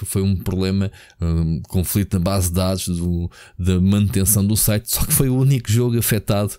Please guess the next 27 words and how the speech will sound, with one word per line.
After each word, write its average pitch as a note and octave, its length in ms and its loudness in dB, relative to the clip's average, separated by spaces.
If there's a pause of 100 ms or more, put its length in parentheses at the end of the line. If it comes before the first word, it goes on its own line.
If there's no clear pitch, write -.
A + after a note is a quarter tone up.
(140)
outros G2 320 -4
jogos G2 320 -4 (280)
estavam F#2+ 520 -2
tudo F#2+ 240 0
bem. E2 200 0
Depois A2 400 -2
começaram D#3 500 0 (300)
a B2 120 0
dizer B2 260 2
que, C3+ 140 -2
ah, E3+ 160 0
afinal, C#3+ 520 0 (160)
fomos, B2+ 540 -2
tivemos B2 380 -2
que, G#2+ 680 -2
eh, A#2 60 -2
adiar A2+ 320 2
agora A2+ 240 0
o G#2+ 60 0
jogo G#2 220 0
para G#2 120 0
dez A2 220 0
de G#2+ 60 -2
novembro, G#2 380 0
portanto - 280 -2
adiar G2+ 300 2
de G2+ 120 -4